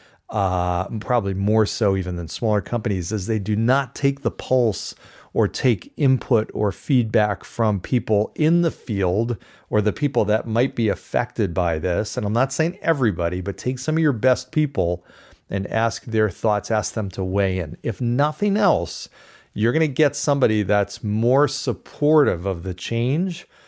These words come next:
simply because they were invited into the process of coming up with solutions. So they were actually part of it.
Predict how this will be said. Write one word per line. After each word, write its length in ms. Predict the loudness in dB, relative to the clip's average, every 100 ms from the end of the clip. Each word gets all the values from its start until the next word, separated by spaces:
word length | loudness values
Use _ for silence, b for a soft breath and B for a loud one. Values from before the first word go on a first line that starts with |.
| b
simply 540 | -8 -2 0 2 2 2
because 400 | 0 0 0 2
they 100 | 4
were 220 | 4 4
invited 640 | 2 2 2 2 2 0 -2
into 320 | -4 -2 -2
the 140 | -2 -4
process 1000 | -8 -8 -4 -4 -2 0 0 0 -4 -10 B B B -6
of 140 | -6
coming 300 | -2 0 2
up 160 | 0 -2
with 100 | -8
solutions. 1040 | -6 -2 0 0 0 -4 -12 -14 -16 -16
So 160 | -8 0
they 140 | 4
were 100 | 4
actually 340 | 4 0 -2 -4
part 440 | -6 -2 2 2
of 120 | 0
it. 240 | -4 -6